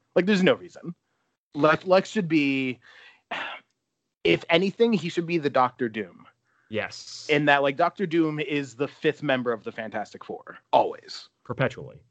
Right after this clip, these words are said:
Speaker 1: Like, always. He may be in conflict with them, but he is the fifth member.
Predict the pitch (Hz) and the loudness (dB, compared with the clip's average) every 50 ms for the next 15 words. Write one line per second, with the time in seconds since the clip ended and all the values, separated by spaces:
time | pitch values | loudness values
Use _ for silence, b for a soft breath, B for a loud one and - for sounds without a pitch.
0 | _ - 160 160 147 - - - 160 143 127 107 - - - - - - 165 143 | _ 2 4 4 4 2 4 4 4 4 4 0 -6 -14 -20 -20 -20 -18 -12 -8
1 | 156 180 190 185 175 175 170 170 180 180 160 180 190 185 185 165 180 180 180 170 | -6 -4 -4 -4 -4 -2 -2 -2 -2 -2 -4 -4 -4 -4 -4 -2 -2 -4 -4 -4
2 | - 180 160 170 160 170 170 170 160 139 143 127 156 170 160 139 135 151 - _ | -8 -10 -12 -8 -6 -4 -4 -4 -4 -6 -6 -2 0 0 0 0 -4 -8 -8 _
3 | - 147 127 - 113 107 - - _ _ - - | -4 -4 -2 -2 -6 -8 -8 -12 _ _ -20 -20